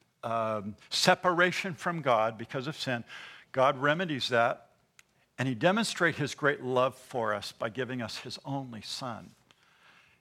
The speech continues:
It's a marvelous truth in the scriptures, but it's here in Genesis three that we begin to see that God is merciful, that God is gracious. He's allowing Adam and Eve to come to him and confess. They don't do it. They blame.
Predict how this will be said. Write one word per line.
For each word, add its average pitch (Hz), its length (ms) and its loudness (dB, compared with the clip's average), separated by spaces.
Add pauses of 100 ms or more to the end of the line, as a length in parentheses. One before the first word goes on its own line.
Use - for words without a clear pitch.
(100)
It's 131 200 -6
a 131 60 -2
marvelous 131 640 2
truth - 540 -2
in 117 60 -6
the 123 100 -6
scriptures, - 680 -4
but 120 120 -4
it's - 160 -6
here 165 180 4
in 160 80 0
Genesis 165 480 -2
three 147 400 0 (1000)
that 143 200 2
we 156 220 4
begin 190 460 4
to 208 80 6
see - 320 2
that 175 200 4
God 147 220 8
is 233 420 2
merciful, 165 580 0
that 151 100 2
God 151 360 4
is 277 300 4
gracious. 147 520 0
He's 165 260 -2 (320)
allowing 208 580 6 (300)
Adam 175 500 4 (100)
and 151 140 -2
Eve 175 440 2
to - 180 -2
come 180 320 0
to 185 80 2
him 170 200 0
and 156 220 -4
confess. 160 540 0
They 143 120 0
don't 123 200 2
do 151 160 2
it. 107 80 -2
They 117 100 -4
blame. 113 400 -2